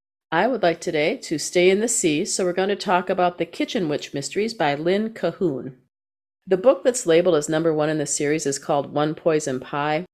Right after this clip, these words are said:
but if you read this first, you're going to notice that there are subtle references to previous events. Those references made me do a little bit of research, in which I discovered that there's actually a novella number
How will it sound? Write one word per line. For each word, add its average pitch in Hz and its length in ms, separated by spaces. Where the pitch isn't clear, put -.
but 170 100
if 165 120
you 170 120
read 214 160
this 208 200
first, 208 380
you're 170 100
going 175 140
to 170 60
notice 170 300
that 180 120
there 147 160
are 139 60
subtle 190 320
references 190 500
to - 100
previous 175 480
events. 165 440
Those 185 260
references 180 560
made 165 200
me 170 100
do 165 140
a 160 60
little 156 180
bit 143 140
of 143 140
research, 190 640
in 151 100
which 151 160
I 165 60
discovered 165 440
that 165 120
there's 165 180
actually 175 380
a 196 60
novella 156 640
number 160 480